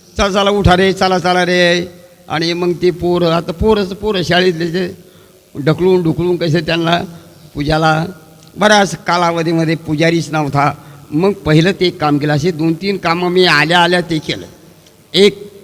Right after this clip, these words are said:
समाधी मंदिरावर पुजारी, ब्राह्मण, भंडारघर, यज्ञयाग, धुण्याधूक चालू आहे. फक्त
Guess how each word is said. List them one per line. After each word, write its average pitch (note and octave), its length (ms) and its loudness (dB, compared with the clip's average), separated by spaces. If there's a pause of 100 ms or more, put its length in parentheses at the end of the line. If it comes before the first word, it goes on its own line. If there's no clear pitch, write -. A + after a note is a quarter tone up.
(300)
समाधी G3+ 520 4
मंदिरावर G3+ 640 4
पुजारी, F#3+ 640 2
ब्राह्मण, F3+ 640 0 (960)
भंडारघर, G#3+ 800 4 (640)
यज्ञयाग, A3 800 4 (1300)
धुण्याधूक G#3 500 0
चालू F3 360 2
आहे. B2+ 220 2 (440)
फक्त F3+ 260 -4